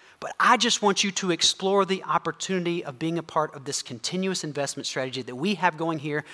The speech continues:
because I think it's amazing. I think what we get to see come out of our students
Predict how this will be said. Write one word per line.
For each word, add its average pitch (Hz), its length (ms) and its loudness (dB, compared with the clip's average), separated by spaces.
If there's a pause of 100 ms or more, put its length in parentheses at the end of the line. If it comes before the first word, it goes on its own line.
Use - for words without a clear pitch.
(200)
because 143 260 -4
I 151 140 2
think 131 240 -6
it's 127 140 -8
amazing. 113 380 -8 (1160)
I 175 120 10
think 190 300 2
what 170 120 0
we 185 120 2
get 196 160 4
to 180 60 -4
see 190 400 0 (180)
come 175 220 2
out 165 100 8
of 160 160 -2
our 165 160 6
students - 640 0